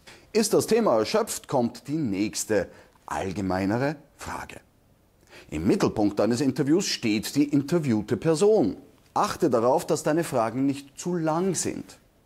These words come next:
Nachdem du dein Interview nachher schneidest, kannst du es ruhig als Arbeitssituation sehen. Also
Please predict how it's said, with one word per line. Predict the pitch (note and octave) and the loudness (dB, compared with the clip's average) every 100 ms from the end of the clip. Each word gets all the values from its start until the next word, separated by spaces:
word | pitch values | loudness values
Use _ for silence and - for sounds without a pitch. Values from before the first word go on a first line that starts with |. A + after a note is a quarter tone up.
| - | -6
Nachdem | - G3+ A#3+ A#3+ | -4 0 2 4
du | E3+ | 4
dein | C3 | 4
Interview | D#3+ G#3+ D3+ C3 | 2 2 2 4
nachher | A2+ G2+ A2 | 2 2 -2
schneidest, | G2 C3+ F#3+ A3 F3+ - | -2 0 2 4 0 -2
kannst | C3+ A2+ - | -6 -6 -8
du | - | -14
es | C#2 C2+ | -14 -12
ruhig | F2+ C#3 F3 A2+ | -4 2 2 2
als | G2 - G2 | -2 -2 -4
Arbeitssituation | A2 B2 A2 D#2+ - E2+ - A#1 - - C2 - | -2 -2 -4 -6 -8 -8 -8 -8 -8 -8 -8 -8
sehen. | C2 C#2 - | -10 -8 0
Also | C#3+ E3+ A#2+ D#2 | 2 2 2 -2